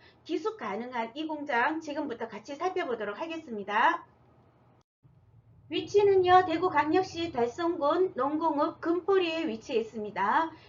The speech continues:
지목은 공장 용지로 생산 녹지 지역입니다. 토지 크기는 천팔십사 미터 제곱, 약 삼백스물여덟 평이고요. 건축 면적은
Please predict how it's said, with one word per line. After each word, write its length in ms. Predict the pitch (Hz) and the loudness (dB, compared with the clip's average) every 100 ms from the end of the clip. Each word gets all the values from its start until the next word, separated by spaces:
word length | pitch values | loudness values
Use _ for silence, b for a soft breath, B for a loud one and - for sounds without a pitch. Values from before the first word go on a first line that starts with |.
| B | B
지목은 480 | 330 381 427 403 294 | 0 4 6 6 2
공장 360 | 226 269 269 | 0 -2 0
용지로 520 | 339 330 285 294 311 | 2 0 2 4 4
생산 380 | 277 392 415 339 | 4 2 2 2
녹지 280 | 226 - 240 | 0 -8 -8
지역입니다. 680 | 240 208 185 190 185 226 180 B B | -4 -4 -4 -6 -2 0 0 B B
토지 240 | - 427 440 | 0 0 2
크기는 520 | 415 330 294 320 349 | 0 0 0 0 0
천팔십사 580 | 392 381 392 381 - 370 | 0 0 -2 -2 2 2
미터 240 | 370 330 | 2 0
제곱, 240 | 254 202 226 | -2 0 0
약 80 | 233 | 0
삼백스물여덟 1400 | 370 381 370 403 392 - - - 349 370 233 220 349 392 | 0 2 4 2 0 -8 -20 -8 0 2 4 2 0 0
평이고요. 580 | 381 359 320 359 370 370 | 0 0 0 2 2 2
건축 300 | 277 370 330 | -6 -4 0
면적은 560 | 302 269 262 330 202 | 0 0 -2 0 -2